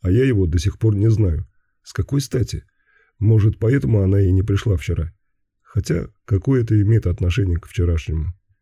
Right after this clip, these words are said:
Скорее всего, Катя со всей своей комсомольской ответственностью –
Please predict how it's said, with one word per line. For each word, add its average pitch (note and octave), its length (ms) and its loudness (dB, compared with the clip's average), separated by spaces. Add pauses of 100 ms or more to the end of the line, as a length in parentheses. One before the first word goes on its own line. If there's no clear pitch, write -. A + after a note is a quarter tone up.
Скорее C3 340 0
всего, B2+ 420 0
Катя A2 380 -4
со G2+ 180 0
всей A2+ 200 2
своей G2+ 260 0
комсомольской G#2+ 680 0
ответственностью – F#2+ 760 -2